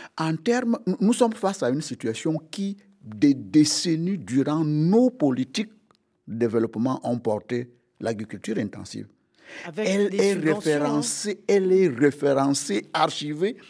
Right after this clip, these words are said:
Speaker 1: mais avec des vid-, tout, toutes les formes de sensibilisation ont été utilisées pour l'encourager. Au, au moment où on dit, « Halte, arrêtons-nous, questionnons ce qu'on fait,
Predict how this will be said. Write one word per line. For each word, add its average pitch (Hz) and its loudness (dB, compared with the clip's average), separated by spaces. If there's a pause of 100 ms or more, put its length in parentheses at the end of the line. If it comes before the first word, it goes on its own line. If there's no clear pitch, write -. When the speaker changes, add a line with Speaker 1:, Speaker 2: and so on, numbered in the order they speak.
(580)
Speaker 1:
mais 170 0 (220)
avec 165 0
des 165 0
vid-, 143 -8 (240)
tout, 269 2
toutes 320 -8
les 196 6
formes 240 2
de 160 -2
sensibilisation 147 -2
ont 160 4
été 127 2
utilisées 123 -2 (260)
pour 147 -4
l'encourager. 113 -6 (260)
Au, - -12
au 226 2
moment 262 4
où 233 4
on 190 2
dit, « 175 -2 (260)
Halte, - -2
arrêtons-nous, 143 -2 (960)
questionnons 160 2
ce 160 -4
qu'on 135 -2
fait, 131 -6